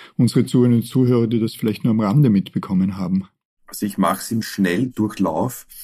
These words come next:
Speaker 2: Ähm, der Ö-V-P-Klubobmann August Wöginger sagt im Standard in einem Nebensatz,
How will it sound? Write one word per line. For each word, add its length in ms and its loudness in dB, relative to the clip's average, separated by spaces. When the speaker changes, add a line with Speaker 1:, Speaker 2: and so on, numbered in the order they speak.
Speaker 2:
Ähm, 240 -4
der 160 -4
Ö-V-P-Klubobmann 1120 -2
August 640 -6
Wöginger 520 0
sagt 360 -6
im 100 -2
Standard 720 -4
in 100 -6
einem 300 -2
Nebensatz, 960 -4